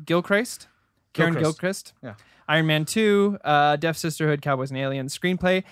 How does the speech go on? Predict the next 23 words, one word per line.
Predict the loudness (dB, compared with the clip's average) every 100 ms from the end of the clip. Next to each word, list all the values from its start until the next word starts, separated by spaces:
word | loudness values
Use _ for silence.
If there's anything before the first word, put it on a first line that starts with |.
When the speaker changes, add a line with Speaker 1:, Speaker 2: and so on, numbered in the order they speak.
| -20 _
Speaker 1:
by | 2 2
Jeff | 0 0 0 0
Nathanson, | -2 -2 -4 -4 -4
who | -4 -4
did | -4 -6
Speed | -8 -4 -4 -4
two, | -4 -2 -2
Cruise | -2 -2 -2 -2
Control. | -4 -4 -2 0 2
<laughs> | 2
Speaker 2:
Yes. | 0 0 -6 -6 _ _
With | -6
the | -4
Speaker 1:
That's | 0 0
the | 2
Speaker 2:
leeches. | 2
Speaker 1:
one | 4
Speaker 2:
With | 4
the | 4
Speaker 1:
without, | 4
uh, | 2
Speaker 2:
leeches. | 2 2 0
Speaker 1:
Keanu. | 0 0